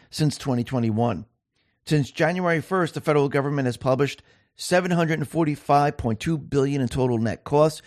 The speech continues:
with a hundred and twenty-nine point two billion in new costs from finalized rules, and two hundred fifty-one point three million hours of net annual paperwork burden increases, with sixty point five million hours incoming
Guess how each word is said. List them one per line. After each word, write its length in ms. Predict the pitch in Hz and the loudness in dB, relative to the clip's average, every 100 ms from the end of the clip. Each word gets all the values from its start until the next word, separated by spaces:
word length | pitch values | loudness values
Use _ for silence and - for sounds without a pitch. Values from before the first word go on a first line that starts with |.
| - - - | -20 -16 -2
with 160 | 113 | 0
a 60 | 120 | 2
hundred 300 | 123 147 175 | 2 0 -2
and 80 | - | -4
twenty-nine 340 | 139 143 139 | -2 0 0
point 220 | 120 131 | -2 -4
two 160 | 120 135 | -2 -4
billion 360 | 104 131 127 127 | 0 0 0 -2
in 200 | 127 110 | -2 2
new 160 | 156 | 2
costs 400 | 208 143 117 110 - _ _ | 0 0 0 0 -8 _ _
from 220 | 139 135 | -4 -2
finalized 600 | - 131 139 135 123 101 | 2 2 2 2 0 0
rules, 380 | 110 113 87 - _ _ _ - | -2 -2 -2 -8 _ _ _ -4
and 160 | 131 | -2
two 180 | - 190 | 0 -2
hundred 220 | 185 160 | -2 -4
fifty-one 360 | - 156 147 147 | -8 -4 -2 -2
point 200 | - 117 | -4 -6
three 320 | - 175 214 | -4 -4 0
million 320 | 214 131 120 - | 2 2 0 -2
hours 340 | 117 107 113 | 0 0 -2
of 260 | - 123 101 | -2 -2 -2
net 200 | 131 - | -4 -4
annual 280 | 139 135 113 | -4 -4 -4
paperwork 500 | 135 139 143 143 127 | -4 -4 -2 -4 -4
burden 320 | 147 135 143 - | -4 -4 -4 -8
increases, 720 | - 143 - 131 117 107 - - - - | -6 -6 -4 -6 -4 -6 -6 -14 -20 -8
with 160 | 131 - | -4 -4
sixty 420 | - 214 - 190 | -2 -2 -2 -4
point 300 | - 151 135 | -2 -2 -4
five 420 | - 156 156 175 | -4 -2 0 0
million 300 | 156 151 151 - | 0 -2 -4 -4
hours 340 | 139 143 135 | -2 0 -2
incoming 600 | 113 110 - 147 151 151 | -4 -6 -2 0 0 -4